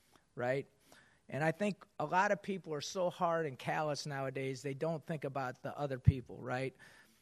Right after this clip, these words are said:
Look, at, I've been fired, so I know, right? So when somebody gets fired, whether they deserve to be fired or not, I have tremendous compassion for them and their families because that's a tough deal. You, you have to pick up the pieces. And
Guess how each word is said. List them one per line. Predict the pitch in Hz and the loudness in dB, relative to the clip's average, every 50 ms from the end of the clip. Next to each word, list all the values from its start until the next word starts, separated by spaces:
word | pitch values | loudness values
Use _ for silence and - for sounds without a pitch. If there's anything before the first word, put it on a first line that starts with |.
| _ _ _ _ _ _ _ _ _ | _ _ _ _ _ _ _ _ _
Look, | 151 165 156 | -2 0 0
at, | 143 123 | 0 0
I've | 131 160 180 165 143 | 2 2 2 2 2
been | 180 165 151 | 0 0 0
fired, | - - 151 143 135 123 98 - - - | -2 -4 -4 -4 -4 -4 -6 -8 -10 -10
so | - 120 120 | -6 -2 0
I | 131 143 131 | 0 0 0
know, | 123 131 127 117 85 - - _ _ _ _ _ _ _ _ _ _ _ _ _ _ _ _ _ | -2 -4 -6 -6 -8 -10 -14 _ _ _ _ _ _ _ _ _ _ _ _ _ _ _ _ _
right? | - 120 127 135 - | -8 -6 -6 -6 -6
So | - 147 | -8 -8
when | 139 143 139 127 | -6 -6 -6 -6
somebody | - - 190 190 185 190 185 180 | -4 -4 -2 0 0 0 -2 0
gets | 165 185 175 - - | 0 -2 -2 -2 -4
fired, | - 175 175 180 180 175 175 165 | -2 0 0 2 2 2 0 0
whether | 156 160 151 147 | 0 0 0 2
they | 143 139 139 | 0 0 -2
deserve | 135 143 139 135 160 170 175 165 156 | -2 -4 -4 0 2 2 2 2 0
to | |
be | 156 151 156 143 | -2 -4 -4 -4
fired | - - 160 160 160 160 147 | -2 0 2 4 4 4 2
or | 143 139 | 0 -2
not, | 147 156 160 143 139 | -2 -2 0 0 0
I | 147 151 | 0 0
have | 151 147 143 | 0 -2 -2
tremendous | - - 143 151 156 160 156 147 - | -4 -8 -6 -4 -4 -4 -4 -6 -6
compassion | - - 135 - - 156 151 156 120 - 143 139 | -8 -10 -12 -8 -6 -4 -4 -2 -4 -4 -8 -10
for | - 139 135 | -8 -8 -6
them | 135 143 143 143 143 | -6 -6 -6 -6 -6
and | 139 135 | -6 -6
their | 135 120 | -6 -8
families | - - 147 143 143 135 131 123 123 - - - | -6 -6 -6 -6 -6 -6 -8 -8 -10 -12 -12 -12
because | 135 131 - - 139 120 | -12 -10 -6 -6 -6 -2
that's | 135 151 147 - | 0 0 0 0
a | 143 131 | -4 -6
tough | - - 147 135 - - | -4 -4 -4 -4 -4 -6
deal. | - 147 147 127 110 - - _ - - - - - _ _ _ _ _ _ _ _ _ | -6 -6 -4 -4 -6 -10 -14 _ -20 -20 -20 -20 -20 _ _ _ _ _ _ _ _ _
You, | 139 139 135 123 | -10 -8 -8 -8
you | 123 143 147 135 | -8 -4 -2 0
have | 139 156 151 - | 2 0 0 -2
to | 139 | -8
pick | - - 170 165 160 - | 2 4 4 4 4 2
up | 160 147 - | -4 -4 -4
the | - 147 | -8 -10
pieces. | - - 160 160 156 139 - 131 123 113 | -6 -4 -4 -2 -2 -4 -6 -10 -10 -8
And | 127 120 123 | -8 -10 -10